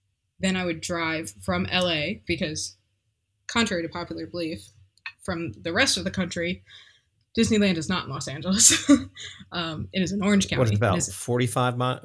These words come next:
Speaker 2: forty-five or
Speaker 1: It,
Speaker 2: two
Speaker 1: it's about
Speaker 2: hours, something like that away?
Speaker 1: Yeah, depending on what time of day you're going. Um, so from, from me, for, for me, from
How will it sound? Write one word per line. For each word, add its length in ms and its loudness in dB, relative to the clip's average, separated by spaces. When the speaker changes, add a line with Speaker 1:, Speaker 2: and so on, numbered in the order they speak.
Speaker 2:
forty-five 800 0
or 260 -6
Speaker 1:
It, 220 -10
Speaker 2:
two 120 -6
Speaker 1:
it's 120 -4
about 200 4
Speaker 2:
hours, 140 -2
something 200 -6
like 160 -2
that 160 0
away? 240 0
Speaker 1:
Yeah, 320 2
depending 360 0
on 160 0
what 160 -2
time 240 2
of 100 -4
day 160 2
you're 160 2
going. 640 0
Um, 500 -4
so 180 -2
from, 640 2
from 480 0
me, 400 4
for, 340 -6
for 100 -4
me, 200 0
from 340 -6